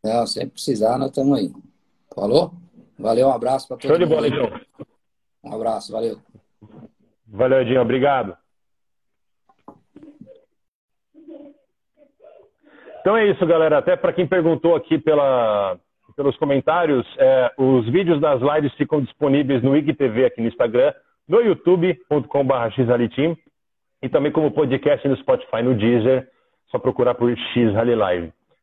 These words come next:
Speaker 2: Então, com produção de Caio Scafuro, eu, Kleber Bernucci, encerramos mais uma live da equipe X Rally Team. Estaremos de volta na quinta-feira com a lenda, agora sim, a lenda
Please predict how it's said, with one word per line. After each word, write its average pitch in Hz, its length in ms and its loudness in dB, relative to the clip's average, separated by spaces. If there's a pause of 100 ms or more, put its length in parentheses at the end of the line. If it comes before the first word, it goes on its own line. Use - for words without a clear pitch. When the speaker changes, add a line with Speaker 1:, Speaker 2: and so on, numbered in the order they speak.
Speaker 2:
Então, 196 220 -2
com 202 180 0
produção 196 500 0
de 170 140 0
Caio 190 260 0
Scafuro, 196 560 2 (380)
eu, 180 260 2
Kleber 156 340 0
Bernucci, 156 680 0
encerramos 143 680 0
mais 190 380 2
uma 175 140 2
live 165 220 2
da 156 80 0
equipe 151 240 -4
X 143 120 0
Rally 143 220 2
Team. 160 280 -4 (140)
Estaremos 151 400 0
de 147 100 2
volta 139 420 0 (300)
na 165 300 -2
quinta-feira 151 840 0
com 165 220 -2 (120)
a 151 140 -2
lenda, 143 760 2 (100)
agora 135 520 0
sim, 127 240 0
a 143 120 0
lenda 127 560 2